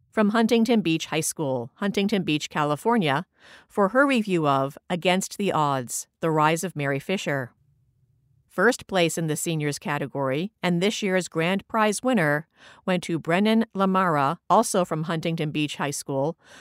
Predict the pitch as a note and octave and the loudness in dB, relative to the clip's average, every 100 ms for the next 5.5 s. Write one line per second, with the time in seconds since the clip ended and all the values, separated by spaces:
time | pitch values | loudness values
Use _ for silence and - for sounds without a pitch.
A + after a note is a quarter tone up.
0 | - - G#3 G#3+ C4 A#3 A#3 F3+ E3 D#3 | -12 0 2 4 4 4 0 2 0 0
1 | D#3 D3 C#3 C#3 C3+ D3 - F#3+ G3+ E3 | 0 -2 -2 -2 -2 -2 -6 -4 -2 2
2 | D#3+ C3+ B2 A#2 - - _ _ _ _ | 2 0 -4 -8 -12 -18 _ _ _ _
3 | _ A3+ C4 C4 A3+ B3+ C#4 A#3+ F#3 F#3 | _ -4 2 2 2 2 2 2 2 -2
4 | G3 F#3 E3+ E3+ - F3 E3 E3 E3+ C#3+ | 0 0 2 0 0 -2 0 -2 -2 0
5 | F3 A3+ D#3 D#3 | 0 0 -2 -2